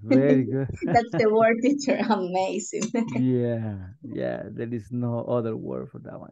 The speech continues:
Speaker 1: It's, I don't know.
Speaker 2: But
Speaker 1: Very
Speaker 2: yeah.
Speaker 1: good. <laughs>
Speaker 2: <laughs> Okay, that's all.
Speaker 1: Perfect. Thank you. David, you said that you have, you eat a lot of things. Have you ever tried verdolaga?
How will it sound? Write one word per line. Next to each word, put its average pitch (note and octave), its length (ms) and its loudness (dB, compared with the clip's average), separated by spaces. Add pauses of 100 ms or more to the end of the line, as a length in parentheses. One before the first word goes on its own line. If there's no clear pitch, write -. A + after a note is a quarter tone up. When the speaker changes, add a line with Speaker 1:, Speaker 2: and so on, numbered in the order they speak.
(100)
Speaker 1:
It's, B2+ 120 -18 (100)
I A2+ 80 -12
don't G2+ 180 -12
know. F#2+ 180 -16 (1400)
Speaker 2:
But A3 220 -2
Speaker 1:
Very G3+ 160 2
Speaker 2:
yeah. F3+ 240 4
Speaker 1:
good. - 920 -8
<laughs> C4 320 4
Speaker 2:
<laughs> - 0 -
Okay, A3+ 360 2
that's A3+ 380 2
all. E3 300 -4 (340)
Speaker 1:
Perfect. C3+ 400 4
Thank C#3+ 240 0
you. C3 60 2
David, F3 320 4
you E3+ 80 2
said F3 280 0
that D#3 80 0
you D3+ 160 -2
have, D3 280 0 (400)
you E3 240 4
eat - 140 -6
a B2+ 120 -2
lot C3+ 220 2
of B2 80 -6
things. D#3 280 -6
Have D3+ 240 -2
you D3 120 0
ever D3 140 -2
tried D3 540 0 (480)
verdolaga? B2+ 760 -4